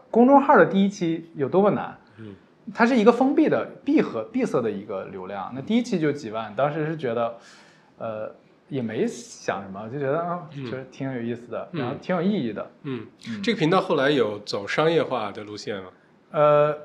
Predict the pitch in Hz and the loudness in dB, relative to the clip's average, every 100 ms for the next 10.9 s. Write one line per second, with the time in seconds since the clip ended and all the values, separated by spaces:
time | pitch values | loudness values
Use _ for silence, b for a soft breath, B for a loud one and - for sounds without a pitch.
0 | - - 151 175 247 247 262 240 247 247 | -6 4 6 10 8 8 4 4 2 4
1 | 220 220 208 208 - - 175 196 214 - | 4 6 6 6 2 0 2 4 4 0
2 | 104 - 175 185 240 170 107 101 - 113 | -8 2 4 4 4 4 2 -8 -10 -10
3 | 101 151 160 156 135 113 110 101 - - | -4 2 2 0 -8 -8 -4 -4 -8 -16
4 | - - 190 196 - 156 202 120 113 117 | -20 4 4 4 4 6 8 6 0 -4
5 | 123 120 135 127 110 104 92 - - 135 | -4 -2 2 2 2 -4 -6 -8 -12 -12
6 | - 98 95 110 110 98 113 147 156 127 | -8 -8 -6 -8 -8 -10 -2 0 2 2
7 | 117 117 131 113 - - - 185 123 104 | 0 -2 0 0 -6 -12 0 2 2 -2
8 | 101 - 156 123 104 - 113 - _ - | -8 -8 -4 -4 -4 -8 -10 -10 _ -20
9 | - 117 127 170 175 165 151 214 254 254 | -4 -2 -2 0 2 0 0 2 2 2
10 | 117 101 131 113 98 101 - 110 - | -2 -6 -6 -4 -4 -6 -6 -6 -6